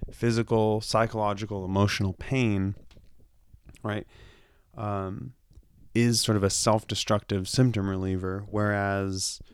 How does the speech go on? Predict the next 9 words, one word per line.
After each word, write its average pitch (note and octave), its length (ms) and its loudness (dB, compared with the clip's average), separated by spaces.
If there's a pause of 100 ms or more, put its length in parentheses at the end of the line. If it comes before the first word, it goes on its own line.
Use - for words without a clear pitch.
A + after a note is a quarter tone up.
(360)
you - 80 -6
know, F#3+ 120 -2
healing, G2+ 800 2
right, G2+ 260 -2 (600)
healing C#3 640 2
in G#2+ 160 0
the G2+ 340 0 (640)
psycho-emotional A2+ 880 0
sense, - 760 -6